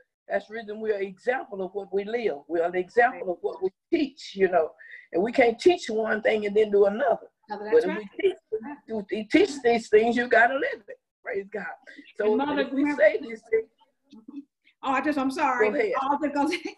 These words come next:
Speaker 2: I was just gonna say, now, we, so we talk about love and sympathy and empathy, but I would like you to tell the people, this is an act of love.
Speaker 1: Mm-hmm.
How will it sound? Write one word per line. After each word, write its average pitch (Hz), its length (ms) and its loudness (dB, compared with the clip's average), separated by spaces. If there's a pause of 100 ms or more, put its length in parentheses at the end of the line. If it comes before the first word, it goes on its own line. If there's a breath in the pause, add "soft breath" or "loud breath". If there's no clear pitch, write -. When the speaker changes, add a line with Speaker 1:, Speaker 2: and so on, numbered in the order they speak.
Speaker 2:
I - 300 -4
was 311 140 -4
just 277 100 -6
gonna 277 140 -2
say, 285 480 -6
now, 269 420 -2 (260)
we, 294 380 -4
so 311 80 -6
we 285 120 -4
talk 285 280 -2
about 247 380 -6
love 277 460 -2
and 208 200 -10
sympathy 285 380 -4
and 277 100 0
empathy, 277 320 -10 (160)
but 254 240 -4 (580)
I 269 140 -4
would 330 140 -4
like 285 280 0
you 262 240 -2 (120)
to 226 340 -8 (1400)
tell 349 360 -6
the 311 200 -8
people, 262 580 -6 (680)
this 294 160 -4
is 294 140 -2
an 262 100 -2
act 285 360 -2
of 311 100 -4
love. 330 520 -4 (920)
Speaker 1:
Mm-hmm. 226 400 -6